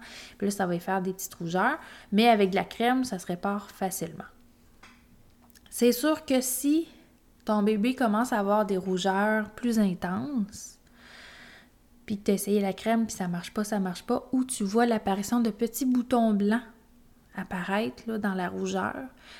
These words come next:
mais là, à ce moment-là, c'est plus une rougeur. Tu sais, dans le fond, il faut consulter le docteur parce que, en général, on parle de champignons,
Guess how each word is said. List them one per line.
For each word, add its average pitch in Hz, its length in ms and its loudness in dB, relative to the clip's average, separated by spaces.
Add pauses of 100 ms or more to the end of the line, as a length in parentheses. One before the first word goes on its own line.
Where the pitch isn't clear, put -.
(140)
mais 214 80 2
là, 277 120 4
à 311 40 0
ce 302 140 -2
moment-là, 214 600 2 (680)
c'est - 300 -2
plus 285 300 2
une 254 100 4
rougeur. 208 420 4
Tu - 60 -10
sais, 247 80 0
dans 226 120 4
le 208 60 4
fond, 277 160 0
il 277 40 -4
faut 247 120 2
consulter 214 560 0
le 220 60 0
docteur 220 720 2
parce 214 200 -2
que, 233 440 2 (120)
en 185 200 -4
général, 180 480 -4 (680)
on 185 340 -2
parle 202 420 2
de 185 180 2
champignons, 180 720 -4